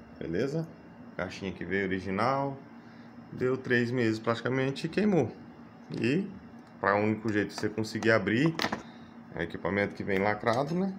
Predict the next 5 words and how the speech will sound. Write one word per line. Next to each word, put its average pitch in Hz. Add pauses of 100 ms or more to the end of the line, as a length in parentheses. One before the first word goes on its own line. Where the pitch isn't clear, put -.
(420)
Aí 139
você 160
vem, 127 (540)
acabei 95 (460)
forçando, 120